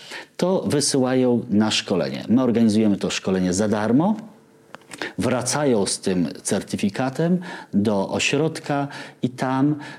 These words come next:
czekamy na zgłoszenie. Bardzo dużo dzieci, e, no, kilka tysięcy rocznie potrzebuje, e, przygarnięcia, potrzebuje pieczy zastępczej,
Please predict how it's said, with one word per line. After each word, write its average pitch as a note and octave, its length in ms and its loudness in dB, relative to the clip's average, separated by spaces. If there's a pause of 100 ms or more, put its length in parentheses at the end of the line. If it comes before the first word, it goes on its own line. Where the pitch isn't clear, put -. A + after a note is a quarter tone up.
czekamy C3+ 560 2
na A2+ 600 2
zgłoszenie. G2+ 840 -2 (380)
Bardzo B2+ 360 2
dużo A2+ 300 2
dzieci, A2 540 0 (260)
e, - 60 -12 (1120)
no, F#2+ 160 -4 (120)
kilka B2+ 340 -2
tysięcy A2 580 0
rocznie A2+ 600 0 (220)
potrzebuje, G#2 800 2 (140)
e, E2+ 420 -2
przygarnięcia, F#2 1120 -2 (520)
potrzebuje G#2 460 0
pieczy G#2 300 0
zastępczej, A#2 600 0